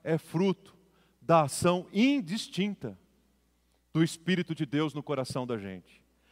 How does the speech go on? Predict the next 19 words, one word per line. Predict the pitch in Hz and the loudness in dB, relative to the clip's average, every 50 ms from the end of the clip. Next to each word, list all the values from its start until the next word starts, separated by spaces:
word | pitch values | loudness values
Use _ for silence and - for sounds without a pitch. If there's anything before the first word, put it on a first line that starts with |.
| _ _ | _ _
e | - 175 180 | 0 2 2
não | 175 165 175 202 220 | 4 4 4 4 2
por | 196 - 165 160 | 2 -2 -4 -4
conta | - - 165 175 180 165 151 - 143 | -2 0 0 2 2 0 0 -2 -4
das | 143 156 131 | -4 -4 -2
nossas | 151 156 156 - 160 135 156 | -2 -4 -4 -4 -6 -6 -6
opções, | 147 - - - - 143 143 160 160 160 147 117 | -6 -8 -8 -8 -6 -2 -2 0 0 -2 -2 -4
das | 113 127 120 | -4 -6 -4
nossas | 139 143 143 - 156 127 135 | -4 -4 -6 -6 -6 -8 -8
ações, | 135 - - - 143 147 160 160 151 123 104 - - - - - - _ _ _ _ _ | -8 -8 -8 -6 -4 -2 -2 -2 -2 -4 -6 -10 -16 -20 -20 -20 -20 _ _ _ _ _
e | - 160 | 4 4
até | 180 170 - 233 247 | 4 6 6 4 4
mesmo | 208 180 185 190 196 180 135 131 120 104 95 - _ _ _ _ _ _ _ _ _ _ | 4 4 4 4 4 2 0 -6 -12 -14 -14 -20 _ _ _ _ _ _ _ _ _ _
dos | - 156 143 | -6 -6 -2
nossos | 127 170 165 156 - 147 | 0 0 -2 -2 -4 -8
critérios | - - 147 147 - - 143 147 151 143 139 - | -6 -6 -6 -4 0 2 2 2 2 0 -2 -8
que | - - | -10 -10
são | - - - 135 131 135 131 131 123 - _ _ _ _ _ _ - | -10 -6 -4 -2 -2 -2 -2 -4 -8 -14 _ _ _ _ _ _ -4
excludentes. | 123 131 - - 139 127 117 107 98 92 87 - - - - - - - - | -4 -4 -4 -4 -6 -6 -4 -4 -6 -6 -8 -14 -16 -18 -18 -20 -20 -20 -20